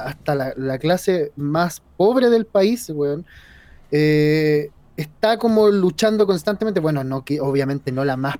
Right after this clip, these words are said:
pobre, pobre, pues, weón, no, no se vayan a la chucha,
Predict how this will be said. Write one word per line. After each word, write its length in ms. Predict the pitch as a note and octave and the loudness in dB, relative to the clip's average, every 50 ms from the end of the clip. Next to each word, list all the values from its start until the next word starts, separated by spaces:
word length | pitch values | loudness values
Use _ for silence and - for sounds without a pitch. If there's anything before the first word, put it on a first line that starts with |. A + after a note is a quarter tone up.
| - _ - | -10 _ -2
pobre, 340 | D3 D3+ D3 D3 C#3 C#3 | 0 0 2 2 0 0
pobre, 380 | C3 - D#3 D#3 D3 C3+ B2+ A#2+ | 0 0 0 0 0 -2 -4 -6
pues, 140 | G#2+ A2 G#2 | -8 -10 -10
weón, 260 | G2+ G#2 G#2 G#2+ A2 | -10 -10 -10 -10 -12
no, 120 | A2+ A#2 A#2 | -12 -12 -12
no 120 | A#2 A#2+ | -12 -12
se 120 | A#2+ - C3 | -8 -8 -6
vayan 120 | B2+ B2 | -6 -6
a 60 | B2 | -6
la 100 | B2 B2+ | -6 -6
chucha, 300 | - F3 E3 D3 - - | -6 -8 -8 -8 -10 -14